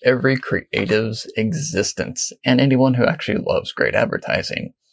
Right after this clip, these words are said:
Now, I have nothing against focus groups in particular. I actually have a marketing degree, I know. I'm not sure any of it's valid anymore because I got it so long ago, but I know about focus groups.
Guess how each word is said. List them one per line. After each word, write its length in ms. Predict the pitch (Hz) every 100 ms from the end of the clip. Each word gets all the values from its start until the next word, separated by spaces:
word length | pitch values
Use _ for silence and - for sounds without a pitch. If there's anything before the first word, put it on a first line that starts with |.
| _ - - - - -
Now, 120 | 156
I 80 | 190
have 180 | 151
nothing 340 | 113 120 147 101
against 400 | - 131 - -
focus 460 | - - - -
groups 280 | - - - -
in 200 | - -
particular. 760 | - - 165 151 - - - _ _ _ _
I 220 | - 202 185
actually 380 | 208 143 -
have 140 | 117 -
a 80 | 120
marketing 580 | 104 98 104 104 92 92
degree, 420 | - - 58 60 -
I 220 | 110 107
know. 440 | - - - - - -
I'm 140 | 131
not 160 | 139 -
sure 180 | - -
any 200 | 101 87
of 100 | -
it's 180 | - -
valid 480 | - 165 127 - -
anymore 420 | - - - 123
because 300 | 131 - -
I 80 | -
got 180 | - -
it 120 | -
so 160 | -
long 160 | - 82
ago, 440 | - - 65 - - - - -
but 80 | 190
I 80 | 190
know 140 | 190
about 260 | 117 - -
focus 340 | 65 - -
groups. 340 | - - -